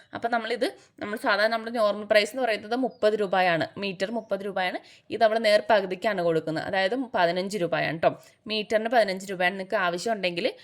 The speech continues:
മെസ്സേജ് അയച്ചാൽ മതി, ഞാൻ മീറ്ററായിട്ട് എടുത്ത് തരാം. ആ, ഈ കളർ മാത്രമേ ഉള്ളൂ ട്ടോ, ഗോൾഡൻ മാത്രമേ ഉള്ളൂ. കണ്ടോ, പക്ഷെ ഫു-, എല്ലാത്തിലും ഇല്ല. ഇപ്പോൾ ഇതെടുത്തതിൽ ഇതാ ബാക്കിയുള്ളതൊക്കെ നമുക്ക് കറക്റ്റ് നല്ല ഇത് തന്നെയാണ്. കണ്ടോ,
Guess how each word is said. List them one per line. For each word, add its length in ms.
മെസ്സേജ് 300
അയച്ചാൽ 300
മതി, 200
ഞാൻ 220
മീറ്ററായിട്ട് 440
എടുത്ത് 260
തരാം. 200
ആ, 20
ഈ 120
കളർ 240
മാത്രമേ 300
ഉള്ളൂ 180
ട്ടോ, 80
ഗോൾഡൻ 320
മാത്രമേ 380
ഉള്ളൂ. 220
കണ്ടോ, 180
പക്ഷെ 140
ഫു-, 100
എല്ലാത്തിലും 560
ഇല്ല. 120
ഇപ്പോൾ 220
ഇതെടുത്തതിൽ 640
ഇതാ 120
ബാക്കിയുള്ളതൊക്കെ 640
നമുക്ക് 260
കറക്റ്റ് 500
നല്ല 460
ഇത് 140
തന്നെയാണ്. 340
കണ്ടോ, 160